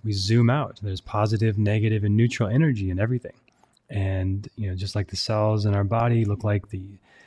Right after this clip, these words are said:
the planets in the skies, as above, so below. I think when we start to really go deep into this, we can see all the potentials around us. And it's a much more empowering look at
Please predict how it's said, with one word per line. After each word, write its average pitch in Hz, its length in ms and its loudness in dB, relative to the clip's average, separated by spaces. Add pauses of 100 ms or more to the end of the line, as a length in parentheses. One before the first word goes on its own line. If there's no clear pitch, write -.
(180)
the - 80 -16
planets 127 480 2
in 104 100 2
the 101 80 2
skies, 113 540 2
as 110 180 0
above, 107 320 2
so 107 160 0
below. 98 480 2
I - 340 -18
think 127 160 4
when 117 140 8
we 110 80 6
start 120 220 4
to 113 80 0
really 123 240 6
go 117 140 4
deep 110 220 2
into 127 220 4
this, 101 240 0
we 101 100 -2
can 101 160 2
see 117 220 0
all 113 100 4
the 104 80 0
potentials 101 560 -6
around 92 380 -8
us. 92 420 -16
And 95 220 -2
it's 95 120 -2
a - 20 4
much 123 200 4
more 120 160 4
empowering 110 840 2
look 104 320 -2
at 101 280 -2